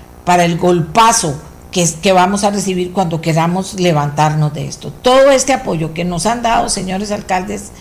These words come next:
contándonos lo que hacen en su cantón, es una maravilla. Hay que incidir en el tema de acercarse, como han hecho algunos de ustedes, a los evaes y ver cómo van funcionando,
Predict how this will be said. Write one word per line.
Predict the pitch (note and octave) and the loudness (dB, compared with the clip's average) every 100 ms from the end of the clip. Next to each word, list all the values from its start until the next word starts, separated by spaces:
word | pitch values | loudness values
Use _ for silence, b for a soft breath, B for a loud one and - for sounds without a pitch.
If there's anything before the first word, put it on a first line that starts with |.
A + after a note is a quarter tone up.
| B B B B B B - | B B B B B B -12
contándonos | - F#3+ F3 G#3 G#3+ A3+ A3 G3+ | -4 -4 2 2 2 -2 -4 -4
lo | E3 D3+ | -4 -2
que | F3+ | -2
hacen | F#3 F#3+ | -2 -2
en | E3 | -4
su | D#3+ | -6
cantón, | D#3 E3+ E3+ G#3 A3 - | -4 -4 -4 -6 -6 -6
es | E3 F#3+ | -8 -6
una | F#3+ | -6
maravilla. | G3 F#3 E3 D3+ D3 C#3+ - - | -4 -4 -4 -4 -8 -10 -10 -2
Hay | G3+ A3 | 0 0
que | A3 | -2
incidir | A3+ G3 F3 E3 G3+ A3 - | -2 -2 -2 -2 -2 -4 -6
en | E3 D#3+ | -4 -2
el | D3+ D#3 | -4 -2
tema | F#3 G3 G3 | -2 -2 -2
de | D#3 | -4
acercarse, | D3+ - D#3+ - F#3 F3+ - | -4 -8 -2 0 0 -2 -6
como | D#3+ D#3 | -2 0
han | D#3+ | 0
hecho | E3 D#3 | -2 -6
algunos | E3+ E3+ E3 E3 | -8 -4 -4 -4
de | E3+ | -6
ustedes, | D3+ G3+ G#3+ G#3+ | -4 -2 -2 -2
a | E3+ | -6
los | C#3+ D#3 | -6 -6
evaes | D#3+ E3+ A3+ G#3 | 0 0 0 -4
y | E3+ | -4
ver | D3+ D3+ | -6 -4
cómo | E3 D#3 | -6 -4
van | D3 D3+ D#3 | -2 -2 -2
funcionando, | F#3+ F3+ G#3+ A3+ A#3 A#3 | -6 -4 -2 0 0 -4